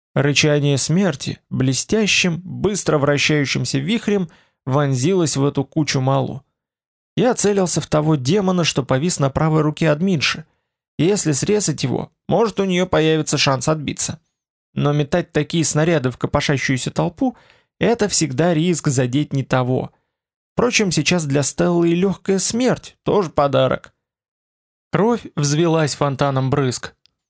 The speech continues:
Чекрам пробил насквозь уродливую горбатую спину демона, но и сама Стелла тоже заорала от боли. Я еще раз, обернувшись на бегу, стиснул зубы от ужаса и досады.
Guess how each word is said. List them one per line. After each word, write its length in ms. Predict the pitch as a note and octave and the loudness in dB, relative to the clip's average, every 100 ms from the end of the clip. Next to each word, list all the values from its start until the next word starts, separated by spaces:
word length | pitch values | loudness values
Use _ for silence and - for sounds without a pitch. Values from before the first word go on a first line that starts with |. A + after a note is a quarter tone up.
| _ _ - | _ _ -4
Чекрам 520 | D3 C#3+ D#3+ G#3 G#3 | -2 0 0 0 2
пробил 380 | F3+ D#3 F3 E3+ | 2 2 2 2
насквозь 500 | D3+ - E3+ F#3 C#3 | 0 0 0 0 2
уродливую 480 | C#3 F3+ D#3+ D3+ C3 | 2 2 2 2 2
горбатую 480 | C#3 C#3 D#3 D3+ | 2 2 0 0
спину 360 | C3 - D#3+ C#3 | -2 -2 0 0
демона, 500 | C3 G3 G3 G3 F#3 - _ _ _ - | 0 0 2 0 -2 -8 _ _ _ -2
но 160 | F3 | 0
и 60 | A3 | 2
сама 300 | E3 D#3 D#3 | 2 2 0
Стелла 400 | - C#3+ C#3+ C#3+ | 0 0 2 0
тоже 280 | C3+ B2+ B2 | 0 0 2
заорала 440 | C3 B2+ B2 B2+ | 2 2 2 0
от 100 | B2+ | -2
боли. 320 | G2 - - _ _ _ _ _ _ - | -6 -8 -14 _ _ _ _ _ _ -2
Я 220 | F3 G#3+ | 2 2
еще 380 | F#3+ - E3 C3+ | 2 2 2 0
раз, 260 | A#2+ - | -2 -4
обернувшись 640 | - C3 C#3 D3+ C3+ - - | -2 -2 0 0 0 -2 -4
на 80 | C3 | -2
бегу, 400 | C#3 F3+ B3 A3 _ _ _ - | -2 0 -2 -4 _ _ _ -12
стиснул 540 | - G3 G3 F3+ F3+ | -2 0 2 2 2
зубы 320 | D3 D3+ D3 | 2 2 2
от 120 | C#3+ | 2
ужаса 360 | C3+ C3 C3 C#3 | 0 0 0 0
и 40 | |
досады. 540 | C3 C3 - - - | 0 0 0 -4 -6